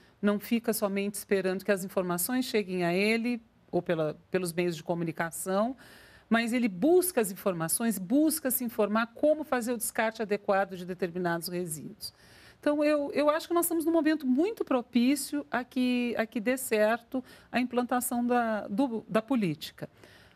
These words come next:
A Política Nacional de Resíduos Sólidos é muito complexa, muito arrojada. Então, ela,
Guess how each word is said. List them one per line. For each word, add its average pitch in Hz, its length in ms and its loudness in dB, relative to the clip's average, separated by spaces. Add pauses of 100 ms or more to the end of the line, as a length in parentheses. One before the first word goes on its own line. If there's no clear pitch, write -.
(140)
A 392 80 0
Política 294 380 0
Nacional 247 380 0
de 240 100 -2
Resíduos 226 380 0
Sólidos 226 600 2
é 233 80 2
muito 240 520 4
complexa, 220 760 0 (120)
muito 254 520 6
arrojada. 190 760 0 (400)
Então, 240 260 2
ela, 240 260 0